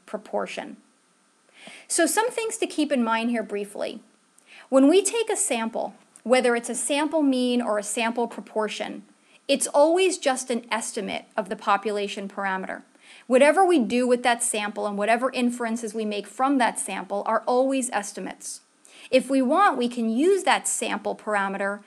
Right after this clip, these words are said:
to get a ninety-five percent confidence interval by calculating the margin of error.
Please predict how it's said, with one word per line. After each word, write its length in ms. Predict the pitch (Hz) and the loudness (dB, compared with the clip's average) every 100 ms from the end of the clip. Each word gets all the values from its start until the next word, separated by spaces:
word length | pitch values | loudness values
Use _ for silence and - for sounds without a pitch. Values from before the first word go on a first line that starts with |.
| _ | _
to 100 | - | -2
get 160 | 233 240 | 2 4
a 40 | 233 | 2
ninety-five 640 | 226 226 233 233 214 214 | 0 0 -4 0 0 0
percent 380 | 214 - 233 - | -6 -6 -6 -8
confidence 640 | - 302 330 262 214 214 | -6 -4 -4 -6 -4 -6
interval 440 | 196 185 190 - 220 | -6 -6 -8 0 2
by 100 | 220 | 2
calculating 760 | - 220 220 233 220 214 220 | 4 2 2 0 0 0 0
the 60 | 220 | -2
margin 380 | 208 202 208 | -2 -2 -6
of 80 | 208 | -8
error. 380 | 269 294 - | -4 -2 -2